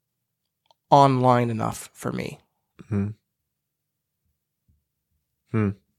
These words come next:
Speaker 1: You know, so it's kind of like the two ends of the spectrum, maybe, or kind of like it, maybe the broader way to ask that is, like, "Is this church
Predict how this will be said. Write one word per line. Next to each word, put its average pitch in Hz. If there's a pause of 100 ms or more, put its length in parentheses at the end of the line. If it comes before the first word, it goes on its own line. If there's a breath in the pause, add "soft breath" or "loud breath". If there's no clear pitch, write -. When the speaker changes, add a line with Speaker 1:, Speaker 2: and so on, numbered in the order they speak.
(1400)
Speaker 1:
You 135
know, 127
so 139
it's 139
kind 156
of 139
like 127
the -
two 143
ends 127
of 117
the 117
spectrum, 113
maybe, 101
or 127
kind 120
of 117
like 110
it, - (500 loud breath)
maybe 143
the 131
broader 131
way 127
to 117
ask 120
that 120
is, 113
like, 113
"Is 147
this 143
church -